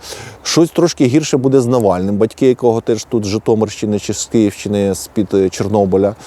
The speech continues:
Це т-, ну, нібито як, а, м, лайт-версія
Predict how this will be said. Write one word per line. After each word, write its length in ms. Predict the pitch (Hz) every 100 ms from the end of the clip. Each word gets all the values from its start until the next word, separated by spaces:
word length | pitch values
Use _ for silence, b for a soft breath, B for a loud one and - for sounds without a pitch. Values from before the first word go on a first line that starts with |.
| B B
Це 240 | - 143 143
т-, 180 | - - - -
ну, 240 | 110 113 104 101
нібито 500 | 120 139 123 - 123
як, 420 | 113 117 - -
а, 40 | 107
м, 800 | 98 90 85 82 82 80 90 85
лайт-версія 1000 | 101 120 120 - 101 110 101 - 80 71